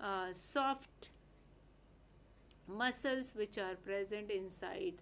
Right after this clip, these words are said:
the, uh, your hands. So there are two types of, uh, muscles which are present in your bone, uh, sorry, in your hand, that is in your upper arm,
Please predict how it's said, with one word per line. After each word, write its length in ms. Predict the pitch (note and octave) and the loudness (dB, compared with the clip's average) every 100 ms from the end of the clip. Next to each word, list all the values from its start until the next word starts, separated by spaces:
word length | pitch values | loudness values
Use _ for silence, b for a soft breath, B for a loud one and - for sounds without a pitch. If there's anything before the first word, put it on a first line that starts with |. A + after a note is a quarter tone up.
| - | -4
the, 240 | F#3+ C#4 - B B B B B G#3+ | -2 -2 -6 B B B B B -6
uh, 340 | F#3 F3+ F3 - G3+ | -4 -2 -4 -6 -4
your 260 | G3+ F#3 F3+ - - - | 0 0 0 -6 -12 -2
hands. 460 | G#3 F3 - - - B B B B | 0 0 -2 -6 -6 B B B B
So 180 | - D#4+ | -4 0
there 280 | D4+ D4+ E4 - | 2 4 2 2
are 300 | A#3 B3 C#4 C#4 - | 0 4 4 0 -2
two 380 | D4+ D4+ D#4+ D#4+ | 2 6 6 4
types 560 | C#4+ A3 G3+ G#3 - - | 2 4 2 0 -4 -2
of, 340 | G#3 G3+ G3+ A3 - - A3 | 0 0 -2 -6 -12 -14 -8
uh, 80 | |
muscles 720 | G3 G#3+ C4 D4 A#3+ G#3+ A3 A3 | -4 0 2 2 0 0 -2 -4
which 180 | A3 | -4
are 160 | A#3 A3 | -2 -2
present 440 | A3 G3+ G3 G#3 | -2 -2 -2 -2
in 160 | G3 F#3+ | -4 -4
your 160 | F#3 F3 | -6 -6
bone, 560 | F#3 A3 G3 G3 A#3+ C4+ B B B B B - - | 0 2 4 2 0 -8 B B B B B -14 -8
uh, 80 | |
sorry, 500 | G#3+ - A#3 G3 A3+ | -4 0 2 2 0
in 120 | G#3+ A#3 | 0 0
your 240 | A#3+ B3 A#3 | -2 -2 0
hand, 480 | A3+ A#3 G#3 A3+ G#3+ | 4 4 4 -4 -2
that 200 | F#3+ F#3+ | -2 0
is 200 | G#3+ G3+ | -2 -2
in 260 | A#3+ G#3 G3+ | -2 -2 -2
your 180 | G3+ G3 | -2 -2
upper 340 | F#3 A#3+ A#3 | -2 -2 0
arm, 280 | A3 A3 | 0 0